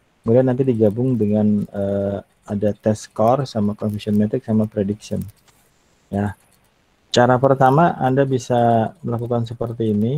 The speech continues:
misalnya. Eh, nah, langkahnya seperti ini ya.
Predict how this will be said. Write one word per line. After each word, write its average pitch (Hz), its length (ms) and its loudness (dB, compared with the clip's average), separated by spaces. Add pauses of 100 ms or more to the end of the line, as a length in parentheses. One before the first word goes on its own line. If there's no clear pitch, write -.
(140)
misalnya. 110 480 -6 (1600)
Eh, 107 1040 -6 (1120)
nah, 107 240 -2
langkahnya 117 480 0
seperti 123 320 -2
ini 139 240 2
ya. 131 80 0